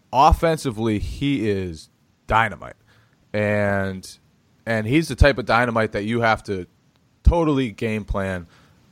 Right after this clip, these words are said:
against. And he, he, he frees everybody else. So I, I think it's not, I,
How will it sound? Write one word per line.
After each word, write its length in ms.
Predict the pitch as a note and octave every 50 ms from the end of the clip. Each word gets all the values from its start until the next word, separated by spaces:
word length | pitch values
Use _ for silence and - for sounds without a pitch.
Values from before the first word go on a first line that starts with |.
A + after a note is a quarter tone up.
| _
against. 560 | - G2 F#2+ - - A#2 G#2+ G2 F2 D#2+ - -
And 140 | F#2 F#2+
he, 80 | A2 A2+
he, 340 | - A#2+ A#2+ B2 C3+ B2+ A#2+ -
he 220 | A2+ B2 B2+ A#2
frees 560 | - - - B2 C3+ C#3 C3+ C3 A2+ G#2+ G2 -
everybody 460 | A#2 B2 B2 B2+ G#2 A2+ A2 A2 G#2+
else. 220 | G2+ G2+ F#2+ -
So 100 | - A2
I, 540 | G2 F2 - - - - D3 D#3 - - D3+
I 40 | D3+
think 240 | - G3 G#3 G3+ A#3+
it's 200 | G#3+ - - - _ - - _ _ _ _ _ _ _ _ _ _ _ _ _ _ _ _ _ _ _ _ _
not, 300 | C#3+ D3 G3 G3 - _ _ _ _ _ _ _ _ _ _ _ _ _ _ _ _ _
I, 260 | C#3 D3 - - D3+